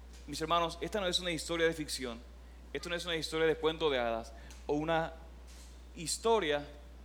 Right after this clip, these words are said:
solamente para unos afortunados, sino que esta es justamente la verdad de la historia, esa es la verdad del Evangelio.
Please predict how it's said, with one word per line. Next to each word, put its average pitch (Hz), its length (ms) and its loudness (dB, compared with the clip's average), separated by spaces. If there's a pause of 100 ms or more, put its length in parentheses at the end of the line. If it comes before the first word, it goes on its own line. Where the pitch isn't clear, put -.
(120)
solamente 185 400 -2
para 160 160 4
unos 165 200 -2
afortunados, 156 680 -4 (420)
sino 151 240 -6
que 180 120 -4
esta 175 180 -2
es 190 100 -2
justamente 170 840 -4 (260)
la 135 140 0
verdad 139 500 0 (640)
de 139 60 -6
la 131 80 -2
historia, 123 560 -2 (120)
esa 135 180 -6
es 175 40 -2
la 190 80 2
verdad 180 440 2
del 156 160 0
Evangelio. 156 520 0